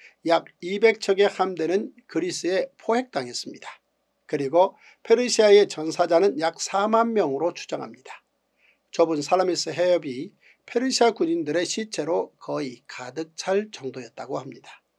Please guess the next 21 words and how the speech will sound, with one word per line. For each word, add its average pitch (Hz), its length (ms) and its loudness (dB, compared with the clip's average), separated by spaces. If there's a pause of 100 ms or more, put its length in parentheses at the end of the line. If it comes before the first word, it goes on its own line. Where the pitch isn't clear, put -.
(240)
그러나 143 500 4 (300)
그리스 226 340 -6
쪽 233 300 2
함대의 180 320 0
손실은 185 680 -4 (200)
사십 214 640 -2
척에 147 260 -8
불과했습니다. 135 760 -10 (920)
여기서 233 300 6
한 214 140 2
가지 175 500 2 (180)
에피소드가 135 560 -10
있습니다. - 520 -10 (440)
전투가 147 420 -6
끝나자 160 520 -6 (300)
살라미스 214 560 2
해안으로 190 720 4
쓸려온 190 800 0
페르시아 220 480 0
함대의 165 600 -2
잔해들과 156 840 -6